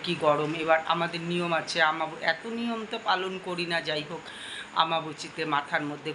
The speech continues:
কোনো সাবান টাবান শ্যাম্পু করি না, তো সেই কারণে করতে পারছি না। শুনতে পারলাম মঙ্গলবার দিন, উম, রাত্রি সাড়ে নটার সময় আমাবুচি ছাড়বে, তাহলে তো আর সম্ভবই না। মানে একে ধারে গরম,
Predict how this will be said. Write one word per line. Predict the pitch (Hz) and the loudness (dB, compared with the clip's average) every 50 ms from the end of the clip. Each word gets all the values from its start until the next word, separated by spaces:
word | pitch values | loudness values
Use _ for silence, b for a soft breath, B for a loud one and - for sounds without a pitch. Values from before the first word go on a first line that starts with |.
| - | -6
কোনো | 156 151 151 147 - | -6 -6 -2 -2 0
সাবান | - - 139 139 147 147 147 143 | 2 2 4 4 2 0 0 -2
টাবান | 143 139 143 143 139 139 135 - - - - - - - | -2 0 0 -2 -2 -2 -8 -10 -14 -18 -18 -10 -4 0
শ্যাম্পু | 170 143 131 123 135 143 - 185 | 0 0 0 -2 -10 -10 -4 -2
করি | 180 170 165 160 139 | -2 -2 -2 -4 -4
না, | 131 - - B B B B B B B B - | -6 -8 -10 B B B B B B B B -6
তো | - 170 156 - | -4 0 2 4
সেই | - 185 165 170 170 | 4 4 2 2 4
কারণে | 185 170 170 175 175 175 175 170 - | 4 4 4 2 0 0 -2 -2 -4
করতে | 165 156 - - - 175 170 | -8 -8 -6 -4 -2 2 4
পারছি | 165 160 - - - 190 180 | 2 2 2 -4 -6 -2 0
না। | 185 202 196 - | 0 0 0 -2
শুনতে | - 175 160 160 - 180 165 - | -4 -6 -8 -6 -6 -6 -4 -2
পারলাম | 165 156 160 160 185 202 226 208 160 | -2 -2 2 2 2 2 2 -2 -4
মঙ্গলবার | 151 156 156 156 165 175 175 165 170 165 160 156 139 139 | -4 -6 -6 -2 0 0 2 4 4 4 4 2 -4 -4
দিন, | 190 240 294 349 B B B B B B B B - - | -2 -2 -2 -2 B B B B B B B B -12 -8
উম, | 156 147 143 143 147 147 | -6 -4 -2 0 2 2
রাত্রি | 139 139 - - - 220 - - | 2 2 0 -6 -8 -4 -2 -2
সাড়ে | - - - 147 151 170 196 208 | -2 0 2 2 2 4 2 0
নটার | 233 233 233 233 233 208 - - - | 0 -2 -2 -2 -6 -6 -4 -6 -6
সময় | - 180 175 190 247 294 - 180 165 | -6 -2 0 0 0 0 2 0 0
আমাবুচি | 156 147 147 139 147 135 - 160 139 - | 2 0 -4 -4 -6 -8 -8 -8 -6 -4
ছাড়বে, | - - 151 131 131 120 131 123 B B B B B B B B - | 0 0 0 0 0 -6 -12 -14 B B B B B B B B -8
তাহলে | - 156 147 147 143 | -8 -6 -6 -6 -4
তো | - 156 143 | 0 2 2
আর | 147 143 - - - | 2 2 -2 -6 -6
সম্ভবই | 165 143 143 147 143 139 165 156 143 147 143 147 | -6 -4 -4 -6 -4 -4 -4 -4 -4 -4 -4 -2
না। | 139 135 | -2 -4
মানে | 139 139 139 143 156 151 | -4 -6 -6 -8 -10 -10
একে | 127 - - 185 175 160 | -12 -12 -12 -12 -8 -6
ধারে | 160 165 160 165 151 - 143 | -6 -6 -6 -6 -10 -8 -6
গরম, | 131 135 143 151 156 165 | -6 -4 -4 -4 -6 -6